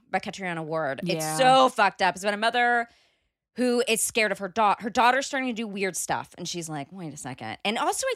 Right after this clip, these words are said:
Speaker 1: think it's partially from the daughter's perspective. And it takes her a while to, like, she kind of is like, "What is going on?" And then she decides to go back home to where she grew up, where her father was a scientist who was doing some animal experiments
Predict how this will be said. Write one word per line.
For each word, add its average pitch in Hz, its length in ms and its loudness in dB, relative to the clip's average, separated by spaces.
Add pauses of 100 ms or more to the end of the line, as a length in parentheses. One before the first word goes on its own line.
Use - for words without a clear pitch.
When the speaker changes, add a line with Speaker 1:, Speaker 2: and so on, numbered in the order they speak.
Speaker 1:
think 427 120 -10
it's - 140 -8
partially 269 480 -8
from 214 140 -10
the 180 100 -6
daughter's 151 420 -6
perspective. - 640 -8 (380)
And 214 100 2
it 233 80 -4
takes 311 220 -2
her 359 80 0
a 330 60 0
while 277 680 4 (340)
to, 233 100 -10
like, 233 180 -2
she 226 100 -4
kind 277 220 -6
of 262 60 -2
is 247 100 -6
like, 208 160 -4
"What 277 120 0
is 302 100 -10
going 277 180 -4
on?" 233 320 2
And 214 140 -6
then 208 80 -8
she 214 160 -6
decides 233 380 -2
to 220 100 -8
go 208 100 -4
back 202 240 0
home 214 560 -4 (320)
to 233 80 -6
where 196 160 -2
she 359 320 0
grew 214 220 -2
up, 185 240 2
where 180 340 -4 (100)
her 185 120 -10
father 240 500 2
was 196 140 -4
a 185 60 -4
scientist 196 720 0
who 196 180 -4
was 175 180 -4
doing 180 300 -4
some 170 540 -6 (400)
animal 226 240 -2
experiments 196 680 -4